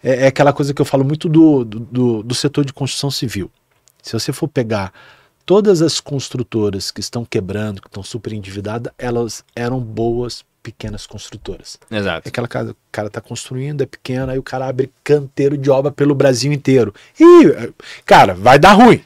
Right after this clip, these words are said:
Speaker 2: Ah, o boom da-,
Speaker 1: Entendeu?
Speaker 2: o boom da-, daquelas construtoras que abriram a I P O, I P O em dois mil e quatorze, se não me falha a memória, tem praticamente nenhuma mais no mercado.
Speaker 1: Assim, claro que pode falar, "Pô, mas que comparação esdrúxula, Panoco." É, mas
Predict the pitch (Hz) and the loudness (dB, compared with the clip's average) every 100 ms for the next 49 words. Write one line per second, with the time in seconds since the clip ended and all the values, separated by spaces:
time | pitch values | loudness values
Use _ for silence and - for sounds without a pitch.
0 | _ 285 - 110 113 160 214 127 135 175 | _ -10 -6 -6 -4 -2 0 2 6 6
1 | 131 190 180 139 139 127 131 - 143 123 | 4 0 0 0 -4 -2 -4 -6 -10 -10
2 | 123 123 113 104 117 110 104 101 101 123 | -8 -4 -4 -2 -4 -4 -6 -8 -6 -6
3 | 123 113 120 110 110 95 117 110 113 104 | -4 -4 -2 -2 -2 -8 -2 -2 -2 -4
4 | 113 - 113 - 104 135 123 107 104 - | -6 -6 -6 -4 -6 -4 -6 -6 -6 -4
5 | 104 104 104 98 101 185 262 247 117 104 | -4 -2 -4 -4 -4 -4 -6 -8 -10 -12
6 | 95 95 - 104 247 262 165 117 110 104 | -10 -10 -10 -10 -8 -6 -4 0 0 0
7 | 101 98 98 95 - - 131 92 _ - | -2 -2 -6 -6 -10 -6 -6 -6 _ 2
8 | 165 110 87 _ _ - 131 123 101 87 | 4 4 -2 _ _ -10 -4 -2 -2 -6
9 | _ _ _ 107 - 113 113 117 98 160 | _ _ _ -20 -10 -4 -2 -2 0 0
10 | 117 - - 156 165 - 151 - - 139 | 0 -4 -8 -4 -4 -2 -4 -4 -4 -4
11 | 92 120 185 143 120 98 101 95 - 156 | -2 4 4 4 0 -8 -8 -10 -10 0
12 | 190 214 175 117 104 - | 4 6 4 2 -4 -6